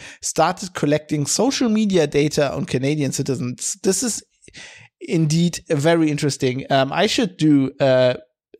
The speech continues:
an episode at some point. Probably, you know, it's gonna be next year, uh, to be fair. But, you know, I'm currently reading, uh, rereading, uh, "Propaganda"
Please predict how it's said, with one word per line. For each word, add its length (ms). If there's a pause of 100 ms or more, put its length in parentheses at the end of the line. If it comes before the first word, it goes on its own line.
an 260 (260)
episode 640 (640)
at 100
some 220
point. 380
Probably, 400
you 140
know, 100
it's 120
gonna 200
be 100
next 340
year, 240 (400)
uh, 200
to 180
be 120
fair. 360
But, 180
you 80
know, 60
I'm 240
currently 500
reading, 760
uh, 240
rereading, 800 (480)
uh, 240
"Propaganda" 800